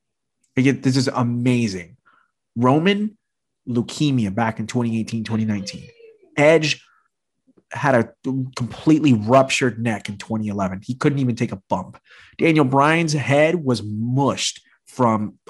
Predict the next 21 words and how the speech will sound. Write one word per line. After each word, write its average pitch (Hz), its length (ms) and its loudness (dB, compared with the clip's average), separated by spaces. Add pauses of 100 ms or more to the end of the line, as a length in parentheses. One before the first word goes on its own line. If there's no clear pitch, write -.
all 127 240 4
that 117 400 -4
stuff - 440 -4
in 101 180 -10
R 110 180 0
O 107 160 -4
H. 104 220 -6
And 113 140 -4
even 123 160 0
in 113 100 0
his 107 280 -8
early 113 240 0
W 107 220 -2
W 104 260 -6
E 101 140 -6
days, 95 360 -4 (380)
his 117 140 0
brain 117 520 0
just - 200 -6
couldn't 104 220 -4
function. - 500 -8